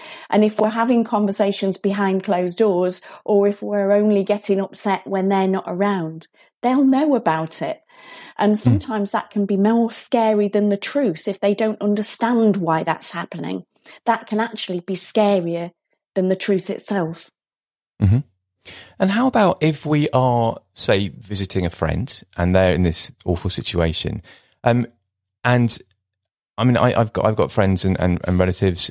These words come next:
Speaker 2: um, who've been in similar situations, and, and it's always lovely to talk about the, the friend and relative that's no longer with us.
Speaker 1: Yeah.
Speaker 2: Um, but there's a slight worry sometimes that you might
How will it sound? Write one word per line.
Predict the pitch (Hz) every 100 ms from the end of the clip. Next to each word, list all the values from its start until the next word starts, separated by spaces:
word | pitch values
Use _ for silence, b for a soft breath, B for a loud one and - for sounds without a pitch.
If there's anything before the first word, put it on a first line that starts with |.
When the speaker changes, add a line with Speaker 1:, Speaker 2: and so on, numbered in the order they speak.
| -
Speaker 2:
um, | 85 82 80
who've | 90 85
been | - 87
in |
similar | - 87
situations, | 82 - 87 82 87 85 80
and, | 82 90
and | 90 90 - B B B _ _ _
it's | 123 147
always | 175 160 131
lovely | 131 117 110
to | 104
talk | - 120 117
about | 113 80 78 - - - _ _ _ 95
the, | 90 87 78 - _ _
the | -
friend | 90 92
and | 87
relative | 87 82 85
that's | 82 92
no |
longer | 85 85 95
with | 170 -
us. | -
Speaker 1:
Yeah. | 226 202 B B B
Speaker 2:
Um, | - 95 - - - _ _ _ _ _ _
but | 131 - _ _
there's | - 123
a | 113
slight | - 165 156
worry | 127 135 120 110
sometimes | - 120 - 87 78 76
that | -
you | 90 98
might | 110 127 135 -